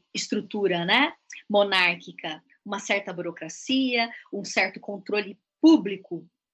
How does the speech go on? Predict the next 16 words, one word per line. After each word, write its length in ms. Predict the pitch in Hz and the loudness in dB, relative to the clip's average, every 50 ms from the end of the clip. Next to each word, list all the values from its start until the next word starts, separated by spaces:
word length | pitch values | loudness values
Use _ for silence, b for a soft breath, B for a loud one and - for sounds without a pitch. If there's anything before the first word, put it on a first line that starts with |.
| _ _ _ _ _ _ _ _ _ _ _ _ _ _ _ _ _ _ _ _ - | _ _ _ _ _ _ _ _ _ _ _ _ _ _ _ _ _ _ _ _ -4
da 160 | 170 214 202 | 0 2 2
comunidade 920 | 202 - 220 202 196 196 190 185 170 175 170 170 170 - - 151 - _ _ | 2 0 -4 -6 -6 -6 -10 -8 -6 -4 -4 -4 -4 -8 -12 -14 -14 _ _
cristã, 720 | - - 190 175 180 - - - 220 226 240 262 269 302 - B B B B B _ | -8 -8 -6 -6 -8 -14 -10 -4 -2 -2 0 -2 -4 -4 -8 B B B B B _
para 140 | - 254 247 | -4 -2 -2
um 400 | 240 233 233 226 226 233 226 226 | -2 -2 -2 -4 -4 -6 -6 -4
processo 480 | - 220 220 - - 214 214 - - 185 | -4 -4 -2 -2 -2 -2 -4 -4 -10 -12
de 100 | - 214 | -12 -8
privatização 800 | - 220 226 220 208 208 208 - 208 202 202 - - 202 202 | -6 -4 -2 0 -2 -2 -2 -2 -6 -6 -6 -6 -8 -8 -8
do 80 | 190 185 | -8 -10
poder 420 | - 202 196 190 185 180 185 190 | -10 -10 -8 -2 -2 0 0 -2
que 80 | 190 - | -4 -4
seria 580 | - 226 196 185 180 175 175 185 185 185 196 _ _ _ _ _ _ _ - | -2 0 0 0 -2 -4 -4 -4 -4 -4 -6 _ _ _ _ _ _ _ -6
provocado 560 | 208 196 175 202 196 - 196 185 185 185 180 | -4 -4 -2 -2 -2 0 0 0 0 -2 -6
pela 220 | - 185 175 175 180 | -6 -4 -4 -4 -6
mutação 460 | 185 180 190 180 - - - 175 170 | -8 -8 -10 -10 -10 -10 -12 -12 -12
feudal 720 | - - 175 165 156 - - 160 160 165 165 165 160 160 | -8 -8 -8 -8 -8 -6 -4 -2 2 2 2 0 0 -6